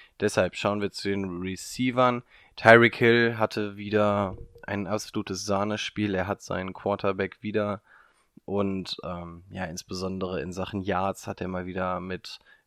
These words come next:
hundertsiebenundfünfzig abgeliefert, hatte satte neunzehn Targets. Also, ähm, wenn einer gesucht wird, dann ist es Tyreek Hill.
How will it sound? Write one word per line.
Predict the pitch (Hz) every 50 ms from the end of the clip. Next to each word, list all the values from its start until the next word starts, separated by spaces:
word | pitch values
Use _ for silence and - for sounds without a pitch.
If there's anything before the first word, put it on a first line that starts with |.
| _
hundertsiebenundfünfzig | - 101 98 90 - - 92 87 90 90 - - - 92 - - - - - -
abgeliefert, | 98 95 - - 85 85 85 - 90 -
hatte | 98 95 - 92
satte | 87 85 90 92 92 - - 92
neunzehn | 92 92 92 92 95 104 110 110 107 107 104 - - - - 95 95 95 95 95 92 -
Targets. | - - 92 90 90 90 87 85 80 - - - - _
Also, | - 82 85 87 80 82 80 80 80 - _ _ _ _ _ _ _ _ _ _ - -
ähm, | 85 87 87 82
wenn | 87 92 92
einer | 90 90 92 90 85
gesucht | 87 85 95 98 95 - - -
wird, | 90 92 85 -
dann | 82 82
ist | 80 82 -
es | 90 -
Tyreek | - - - 87 85 90 87 -
Hill. | - - 90 90 87 85